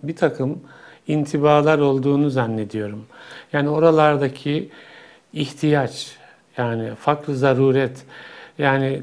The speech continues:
diyelim Türkiye'den gönderilecek bir kurbana olan, e, ihtiyaç ve buradan gönderilecek bir kurbanın oralarda yüreklere nasıl yansıdığı, buna dair birçok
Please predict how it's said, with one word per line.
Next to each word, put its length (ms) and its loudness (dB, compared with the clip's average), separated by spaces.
diyelim 360 0
Türkiye'den 720 0
gönderilecek 840 0
bir 180 -6
kurbana 600 0
olan, 360 0
e, 240 -2
ihtiyaç 800 -2
ve 320 2
buradan 380 2
gönderilecek 840 0
bir 80 -8
kurbanın 680 -2
oralarda 760 2
yüreklere 600 -2
nasıl 280 -4
yansıdığı, 720 -2
buna 200 0
dair 400 4
birçok 540 2